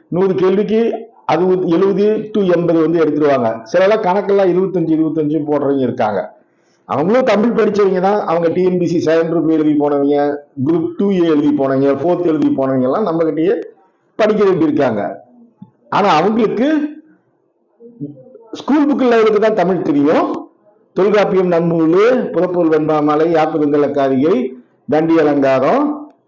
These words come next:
இந்த மாதிரி இலக்கண நூல்கள் மேல எல்லாம் அந்த அளவுக்கு பரிச்சயம் கிடையாது. இந்த சிலபஸ் வந்து அவங்க இது படிக்கல. எம் ஏ தமிழ் படிச்சாலும் அவங்க டீச்சிங் லைனுக்கு வராம இது இருக்காங்க. இன்னும் சிலருக்கு பி எட் இல்ல, அதனால அதை வந்து விட்டுடலாம். சரி, நாம வந்து என்ன பண்றோம்?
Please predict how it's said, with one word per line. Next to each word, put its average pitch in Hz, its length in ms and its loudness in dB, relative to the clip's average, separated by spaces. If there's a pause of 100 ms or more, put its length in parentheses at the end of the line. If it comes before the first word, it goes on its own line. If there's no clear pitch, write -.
(420)
இந்த 220 220 0
மாதிரி 196 280 2
இலக்கண 190 300 2
நூல்கள் 170 320 0
மேல 147 260 0
எல்லாம் 156 260 2
அந்த 139 120 0
அளவுக்கு 147 280 0
பரிச்சயம் 123 520 -2
கிடையாது. 95 580 -4
இந்த 208 260 0
சிலபஸ் 220 480 2
வந்து 180 240 2
அவங்க 143 220 2
இது 135 140 0
படிக்கல. 110 480 -6 (520)
எம் 117 180 0
ஏ 156 80 2
தமிழ் 156 240 0
படிச்சாலும் 151 480 0
அவங்க 160 200 0
டீச்சிங் 160 380 -2
லைனுக்கு 147 380 0
வராம 147 340 0 (640)
இது 233 220 0
இருக்காங்க. 196 440 0
இன்னும் 226 240 2
சிலருக்கு 220 320 0
பி 220 180 0
எட் 208 140 0
இல்ல, 180 260 0
அதனால 180 300 0
அதை 170 160 2
வந்து 160 200 0
விட்டுடலாம். 151 500 -2 (100)
சரி, 208 380 0
நாம 214 340 0
வந்து 208 220 2
என்ன 190 220 0
பண்றோம்? 143 540 -2